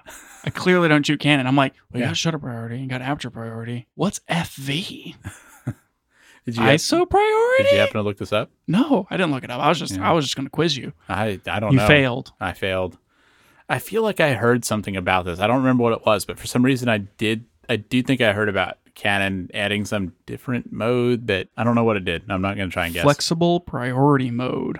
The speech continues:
Speaker 1: provides greater freedom for qu-, quickly altering the camera settings, but without the need to change the shooting mode. It allows you to choose which of the three exposure values you want to control while the camera takes care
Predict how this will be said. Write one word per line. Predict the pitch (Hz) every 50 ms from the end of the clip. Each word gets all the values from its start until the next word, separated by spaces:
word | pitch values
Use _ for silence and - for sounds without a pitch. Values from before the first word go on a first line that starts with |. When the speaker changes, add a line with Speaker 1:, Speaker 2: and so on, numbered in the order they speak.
| - _ _
Speaker 1:
provides | - 135 131 123 127 127 131 123 120 -
greater | - 127 120 120 120 135 147 170 175 175
freedom | - - _ - 143 151 147 127 127 123 117
for | - - 131 131
qu-, | - - - - - - 135 131 127 135 143
quickly | - - - 185 - - - 190 190 - _ -
altering | - 127 135 143 - - - 120 107
the | - 127
camera | - 120 117 117 120 120
settings, | - 117 117 - - - - - - _ - - _ _ -
but | 120 120
without | 127 123 113 - - 123 139 131 - -
the | - 120
need | 131 113 113 127 - - -
to | - -
change | - - - 123 123 - - 135 -
the | - -
shooting | - - - - 131 127 117 110 -
mode. | - - - - - - - - _ _ _ _ _ _ _ _ _ -
It | 143 123
allows | 120 117 117 120 123 123 117 120
you | 123 127
to | 120 123
choose | 120 - - 160 160 156 143
which | 135 147 165 - -
of | 185
the | 175 180
three | 175 - - - - 160 170 175 175
exposure | 165 165 - - - 139 151 175 170 - -
values | - - - - - - - - - - - - - - -
you | - 139 143
want | 165 147 - 151
to | -
control | - - 131 131 - - 139 139 139 135 131
while | 123 120 127 131
the | 135 139
camera | - - - 143 143 147 147 143 139
takes | _ - - 143 143 - - -
care | - - - 156 151 156 160 160